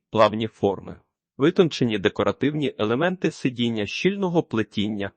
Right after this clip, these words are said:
в ялинку, виготовлені з відновлюваних матеріалів, таких як ротанг, каркас і сидіння, і бамбук, спинка. Стільці вийшли дуже легкими, довговічними і стійкими.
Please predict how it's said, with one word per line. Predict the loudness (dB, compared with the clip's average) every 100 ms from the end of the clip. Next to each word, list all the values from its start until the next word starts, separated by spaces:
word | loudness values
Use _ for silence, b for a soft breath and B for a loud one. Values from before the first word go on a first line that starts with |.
| _ -4
в |
ялинку, | 2 4 2 0 -8 -16 -4
виготовлені | 2 4 4 4 4 4 0 -2
з | -2
відновлюваних | -2 0 0 2 2 2 0 0
матеріалів, | -2 0 -2 0 0 2 -2 _ _ _
таких | -2 0 0 2
як | 2 2
ротанг, | 0 4 4 2 -6 -18 _ _
каркас | 2 4 4 4 2
і | -8
сидіння, | -4 -4 -2 -4 -2 -6 -8 _ -2
і | 2
бамбук, | 4 2 0 -4 -8
спинка. | -4 2 2 2 -4 -4 _ -20
Стільці | -2 -2 -2 -4 -2
вийшли | 0 -2 -2 -2
дуже | 0 -2 0
легкими, | -2 -2 -2 0 0 2
довговічними | 2 2 -2 -2 -4 -2 -2 -2 -4
і | -8
стійкими. | -6 -4 -4 -2 -2 -2 -4